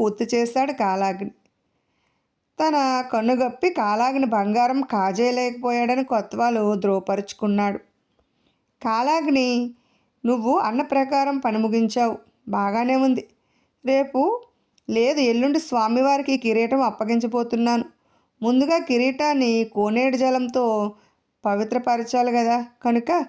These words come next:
నువ్వు ఎల్లుండి సూర్యోదయం అయ్యేసరికల్లా రావాల్సిందని," చెప్పాడు కొత్తవాలు. కాలాగ్ని సెలవు తీసుకుని ఇంటికి వెళ్ళాడు.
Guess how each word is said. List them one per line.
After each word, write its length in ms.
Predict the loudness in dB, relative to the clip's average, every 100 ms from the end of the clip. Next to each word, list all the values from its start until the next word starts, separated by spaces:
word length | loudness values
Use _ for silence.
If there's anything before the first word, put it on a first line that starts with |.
| -8 _ _ -4
నువ్వు 140 | 2
ఎల్లుండి 500 | 4 4 2 2 0
సూర్యోదయం 680 | 0 -2 0 2 2 2 0
అయ్యేసరికల్లా 1120 | 0 0 0 -2 -2 -2 0 0 0 -2 -4 -8 _ _ -6
రావాల్సిందని," 720 | -2 0 -2 -2 -2 0 0
చెప్పాడు 460 | -2 -4 -2 -4 -2
కొత్తవాలు. 600 | -4 -4 -4 -2 -2 -4 _ _ _ _ _ _ _ -4
కాలాగ్ని 720 | -2 0 0 0 0 0 0
సెలవు 340 | 0 -2 -2 -2
తీసుకుని 540 | 0 -2 0 0 -2 -6 _ _ _
ఇంటికి 320 | -2 0 0 2
వెళ్ళాడు. 460 | 2 2 0 -2